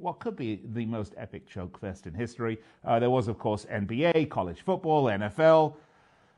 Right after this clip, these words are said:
and the Rugby World Cup, two semifinals, England, New Zealand, and South Africa, Wales. We will have a final of England, South Africa. I know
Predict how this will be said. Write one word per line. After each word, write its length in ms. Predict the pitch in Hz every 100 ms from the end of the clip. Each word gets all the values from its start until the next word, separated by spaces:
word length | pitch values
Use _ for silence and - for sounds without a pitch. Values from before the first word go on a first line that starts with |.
| _ _ 160
and 240 | 190 214
the 100 | -
Rugby 540 | 90 95 170 190 185 160
World 360 | 110 139 143
Cup, 460 | - 160 175 - _
two 120 | -
semifinals, 840 | 135 156 139 127 147 143 143 117
England, 260 | 127 131 123
New 140 | 117
Zealand, 480 | 104 139 139 135 123 -
and 420 | 208 208 196 160
South 240 | 139 156 170
Africa, 340 | 151 139 139
Wales. 380 | 127 156 143 123
We 80 | 147
will 120 | 185
have 120 | 160
a 60 | 135
final 560 | - 196 202 165 139 143
of 220 | 139 127
England, 340 | 180 165 156 131
South 240 | 151 127
Africa. 380 | 147 139 123 120
I 20 |
know 280 | 117 120 113